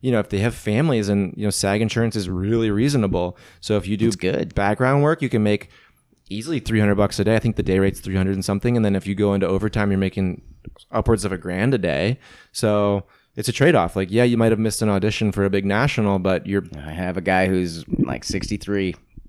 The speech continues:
Speaker 2: Always that's his response.
Speaker 1: Yeah.
Speaker 2: "Booked myself on this background gig. I get bumped to principal half the time.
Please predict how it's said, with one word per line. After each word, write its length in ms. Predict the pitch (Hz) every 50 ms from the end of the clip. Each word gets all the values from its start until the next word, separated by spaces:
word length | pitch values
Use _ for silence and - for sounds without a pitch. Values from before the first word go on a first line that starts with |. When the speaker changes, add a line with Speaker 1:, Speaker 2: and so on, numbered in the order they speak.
| - - - - -
Speaker 2:
Always 360 | 92 90 87 87 87 82 82
that's 240 | 85 82 80 - -
his 160 | 87 82 78
response. 460 | 87 80 - - 90 87 87 82 - -
Speaker 1:
Yeah. 280 | 92 98 104 101 87 87 - - _ _
Speaker 2:
"Booked 240 | - 107 101 - 113
myself 720 | 117 113 110 - - 120 113 117 113 113 - - - -
on 260 | - 98 98 104 104 104
this 100 | 104 -
background 580 | - 107 110 120 123 - 135 127 127 127 127 113
gig. 280 | 123 127 135 143 127
I 80 | 107 101
get 220 | 92 101 85 82
bumped 200 | 98 101 110 107 -
to 60 | -
principal 540 | - 123 127 143 143 - 160 - 123 113 107
half 240 | 104 104 104 -
the 100 | - 110
time. 480 | - - 110 107 117 127 139 151 165